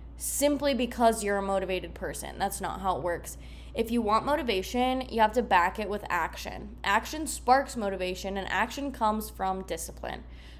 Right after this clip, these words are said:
So if you're gonna act on something, you're gonna be more and more motivated to continue that thing or push harder and get farther on. And so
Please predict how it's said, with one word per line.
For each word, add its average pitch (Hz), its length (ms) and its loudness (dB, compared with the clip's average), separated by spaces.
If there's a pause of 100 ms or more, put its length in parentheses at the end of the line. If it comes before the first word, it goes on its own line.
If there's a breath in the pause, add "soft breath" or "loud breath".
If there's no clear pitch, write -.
So 240 100 0
if 226 100 0
you're 214 180 2
gonna 277 320 0
act 320 320 6
on 202 160 0
something, 190 640 0 (260 loud breath)
you're 247 120 0
gonna 370 120 4
be 320 140 2
more 220 280 4
and 247 80 6
more 233 160 6
motivated 226 720 4
to 202 200 2
continue 208 560 -2
that 180 240 2
thing 180 320 -4
or 180 120 -2
push 196 300 -4
harder 226 520 4
and 208 200 -2
get 196 240 0
farther 175 480 0
on. 175 480 -2 (640 loud breath)
And 208 880 2
so 208 500 2